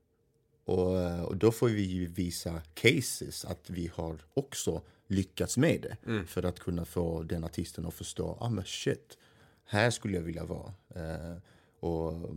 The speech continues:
Speaker 1: och det, och, och, och det, det är någonting man får jobba med varje dag. Ehm, och det handlar ju bara om folkperspektiv och hur de ser på saker och ting.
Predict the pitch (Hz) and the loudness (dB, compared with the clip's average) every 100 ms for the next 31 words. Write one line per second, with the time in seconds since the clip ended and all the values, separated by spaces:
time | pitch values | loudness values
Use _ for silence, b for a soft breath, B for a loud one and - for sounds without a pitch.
0 | 73 - 95 117 131 117 95 - - - | -8 -6 2 6 6 6 0 -6 -10 -12
1 | - - - 95 95 - 80 - - 98 | -12 -12 -4 -2 -2 -2 -4 -2 -4 4
2 | 113 123 107 104 101 131 117 104 92 85 | 8 8 8 6 6 6 6 4 2 0
3 | 95 92 85 90 85 87 85 82 82 76 | 0 2 2 0 -2 0 -2 -2 -2 2
4 | 117 90 - 107 85 80 76 60 - - | 2 2 -2 -8 -6 -4 -4 -4 -6 -10
5 | b b b b - 95 113 101 90 87 | b b b b 0 2 4 4 4 2
6 | 87 82 85 82 - 87 82 - 80 - | 0 0 0 -2 -2 -2 -4 -6 -10 -8
7 | 80 - 82 82 80 82 80 80 - 85 | -10 -6 -6 -6 -4 -4 -4 -6 -4 -2
8 | 80 - - - 82 - - - 85 82 | -2 -6 -10 -8 -8 -10 -8 -4 -4 -4